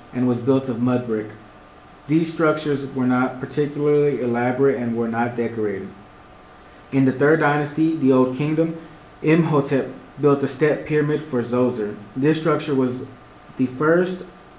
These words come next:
all-stone monument and was, of course, the inspiration for true pyramids that followed, culminating into the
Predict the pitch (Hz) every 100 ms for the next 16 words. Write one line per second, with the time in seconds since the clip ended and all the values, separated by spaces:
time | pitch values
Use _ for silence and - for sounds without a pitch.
0 | - 131 147 156 - 143 147 139 131 135
1 | 123 120 123 117 117 117 113 147 147 143
2 | 127 123 - 127 127 143 - 117 - 135
3 | 139 135 135 120 117 107 - - - -
4 | 123 123 127 127 - - - - 143 139
5 | 135 131 139 139 - 127 123 120 120